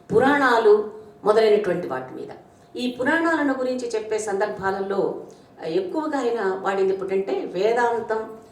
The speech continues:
తత్వం, తర్వాత కర్మ, ఈ మొదలైనటువంటి భావాలు. అందుకని అసలు, ఆ, చలం, ఆ, వేదాల మీద, ఉపనిషత్తుల మీద, ఆ, చేసిన వ్యాఖ్యలు దీనిలో ఏ-, ఏవి ఎటువంటివి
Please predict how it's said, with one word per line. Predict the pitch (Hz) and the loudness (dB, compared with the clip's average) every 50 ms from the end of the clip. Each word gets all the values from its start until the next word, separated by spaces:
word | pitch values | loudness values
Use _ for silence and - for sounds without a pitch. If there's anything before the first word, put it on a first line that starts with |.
| - - - - 170 | -20 -18 -6 -4 -4
తత్వం, | 165 - - - - 220 214 226 220 220 220 - - - - - - - - - - - - | -4 -4 -6 -8 -6 -2 -2 0 0 -2 -4 -8 -10 -14 -20 -20 -20 -20 -20 -20 -20 -10 -4
తర్వాత | 185 190 190 190 | -2 0 0 0
కర్మ, | 185 - - - 170 170 175 214 220 220 226 226 226 220 220 226 - - - - - - - - 220 | -4 -6 -4 -4 -2 -2 0 -2 -2 -2 -2 -2 -2 -2 -2 -6 -12 -16 -20 -20 -20 -20 -20 -4 0
ఈ | 220 | 2
మొదలైనటువంటి | 208 196 196 214 233 226 226 214 - - 202 185 180 165 | 2 4 4 4 4 4 2 0 0 -2 -2 -2 -2 -4
భావాలు. | 156 170 180 180 180 | -4 -4 -4 -4 -4
అందుకని | 180 190 - - 254 262 | -2 -2 -2 -2 -2 -4
అసలు, | 254 - 240 226 214 208 214 214 - - - - - - - - - | -2 -2 0 0 0 0 -2 -4 -8 -12 -18 -20 -20 -20 -18 -12 -8
ఆ, | 170 170 170 170 170 165 160 160 156 151 156 - - 208 | -6 -6 -4 -4 -4 -4 -4 -4 -6 -6 -8 -4 0 2
చలం, | 202 247 285 320 311 285 - - - - - - - - - - - - | 4 4 6 4 4 4 2 -4 -10 -14 -16 -18 -20 -20 -20 -18 -12 -8
ఆ, | 175 180 175 175 170 170 170 165 165 160 156 156 - - - - - - - 151 | -4 -2 -2 0 0 0 0 0 0 0 -2 -4 -6 -8 -12 -18 -20 -14 -4 2
వేదాల | 170 214 254 254 277 277 269 262 262 247 | 4 4 6 6 4 4 2 2 2 2
మీద, | 240 233 240 233 | 4 4 4 4
ఉపనిషత్తుల | 226 220 202 170 165 185 233 226 226 - 220 208 214 - 208 208 196 | 4 4 4 4 4 4 2 2 2 0 -2 -2 -2 0 0 0 2
మీద, | 190 190 190 185 190 180 175 185 - - - - - - - - - - - - - _ _ - - 165 | 4 4 4 4 4 2 0 -2 -4 -8 -12 -16 -20 -20 -20 -20 -20 -20 -20 -20 -20 _ _ -20 -10 -6
ఆ, | 175 175 175 170 170 160 165 170 - - - - 214 | -4 -2 0 0 0 0 -2 -4 -8 -12 -2 4 4
చేసిన | 220 214 214 226 202 - | 4 6 6 4 2 2
వ్యాఖ్యలు | 147 151 151 165 190 196 190 - - 190 175 160 | 2 0 0 0 0 0 -2 -4 -4 -4 -2 -2
దీనిలో | 151 147 143 135 127 123 190 - - - - - - - - - - - - - - - - - - - - - - - - - _ _ - | -2 -4 -6 -8 -6 -4 -4 -4 -4 -6 -10 -16 -20 -20 -20 -20 -20 -20 -20 -20 -20 -20 -20 -20 -20 -20 -20 -20 -20 -20 -20 -20 _ _ 2
ఏ-, | 415 453 240 - - | 4 6 6 6 6
ఏవి | - 440 262 285 311 302 285 247 202 190 - 196 | 6 6 6 6 4 2 2 0 0 0 2 2
ఎటువంటివి | 208 - 254 262 254 254 247 226 202 208 208 - - - - | 2 2 2 2 2 2 2 0 0 0 0 -2 -2 -6 -10